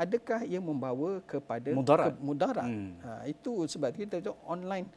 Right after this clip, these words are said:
Speaker 2: Ya.
Speaker 1: uh, uh,
Speaker 2: Mempertikai.
Speaker 1: mempertikai.
Speaker 2: Ya.
Speaker 1: Jadi, k-, sebagai contoh, uh, uh, kadang-kadang perkara itu hanyalah ki-, dilontarkan,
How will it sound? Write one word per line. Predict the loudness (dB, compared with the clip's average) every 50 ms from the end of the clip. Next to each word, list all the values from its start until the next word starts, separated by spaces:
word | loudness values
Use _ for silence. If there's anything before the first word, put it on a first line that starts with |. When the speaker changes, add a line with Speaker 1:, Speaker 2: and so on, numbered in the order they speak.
| -14 -10 -6
Speaker 2:
Ya. | -4 -4 -4 -6 -6
Speaker 1:
uh, | -6 -6 -4 -2 -4 -4
uh, | -6 -10 -18 -6 0 2 4
Speaker 2:
Mempertikai. | 6 6 4 4 4 2 2 6 8 8 8 8 6 2
Speaker 1:
mempertikai. | 0 0 6 6 6 6 6 4 0 4 8 8 8 8 6
Speaker 2:
Ya. | 2 -2 -4 -6 -8 -12 -14 -14 -8 -2 0 0
Speaker 1:
Jadi, | 2 2 -2 -4 -8 -12 -14
k-, | -14 -14 -14 -12
sebagai | -12 -10 -4 -4 -2 0 0 0 0 0
contoh, | -2 -2 -2 -2 0 0 0 0 0 -4 -10 -16 -20 -20 -20 -20 -20 -20 -20 -20 -20 -20 -20 -20 -10 -6
uh, | -2 0 0 2 2 2 2 0 -2 -4 -8 -12 -10 -10
uh, | -8 -8 -8 -10 -12 -14 -18 -20 -20 -20 -18 -6
kadang-kadang | -4 0 0 2 4 4 4 6 4 2 2 0
perkara | -2 -2 0 2 2 4 4 4
itu | 2 0 -2 -2 -2 -2 -2 -2 -4 -10 -20 -14 -10
hanyalah | -6 -4 -2 -2 0 0 2 2 2 0 0 -4 -10 -10
ki-, | -10 -10 -8
dilontarkan, | -6 -4 -4 0 2 4 4 2 2 0 2 2 2 2 2 -2 0 0 0 0 0